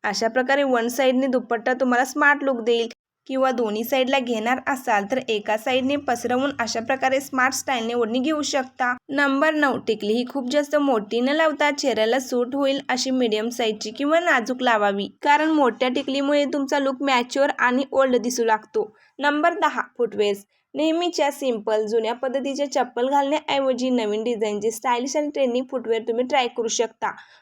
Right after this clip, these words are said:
ब्लॉक हिल्स, पेन्सिल हिल्स असे भरपूर नवनवीन डिझाईन्स आणि पॅटर्न पाहायला मिळतात. फ्लॅट्समध्ये देखील तुम्हाला भरपूर डिझाईन्स आणि पॅटर्न निवडता येतील.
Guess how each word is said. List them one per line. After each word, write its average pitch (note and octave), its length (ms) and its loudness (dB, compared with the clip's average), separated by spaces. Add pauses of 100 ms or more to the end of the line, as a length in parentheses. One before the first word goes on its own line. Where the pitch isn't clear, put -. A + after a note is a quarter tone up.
(120)
ब्लॉक G3+ 220 4 (100)
हिल्स, G3+ 280 -2
पेन्सिल G#3+ 420 -4
हिल्स A3+ 340 -2
असे C#4 180 -4
भरपूर C#4 400 0
नवनवीन B3+ 540 0
डिझाईन्स A#3 400 -2
आणि B3+ 120 2
पॅटर्न A3+ 460 0
पाहायला B3+ 360 0
मिळतात. G#3+ 320 0 (420)
फ्लॅट्समध्ये D4+ 600 2
देखील C#4+ 360 0
तुम्हाला C#4+ 240 4
भरपूर B3+ 360 2
डिझाईन्स A#3 420 0
आणि B3+ 200 4
पॅटर्न A3 420 0
निवडता A3+ 400 2
येतील. G3+ 340 0